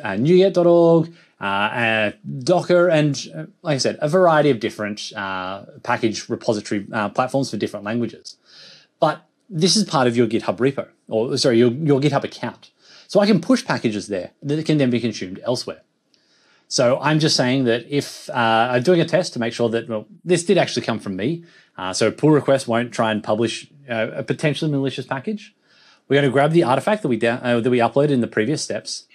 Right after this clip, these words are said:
and then we're going to say the registry that I'm gonna publish to. So this is the N P M registry.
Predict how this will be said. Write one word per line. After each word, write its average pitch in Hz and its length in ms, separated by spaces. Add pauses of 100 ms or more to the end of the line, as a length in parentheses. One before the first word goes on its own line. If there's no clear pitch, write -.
(340)
and 139 160
then 139 100
we're 143 120
going 147 280
to 139 360
say 143 280
the 127 120
registry 131 680 (100)
that - 80
I'm 107 100
gonna 104 140
publish 95 260
to. 131 180
So - 140
this 113 160
is 117 100
the 123 160
N 127 160
P 123 100
M 110 120
registry. 104 460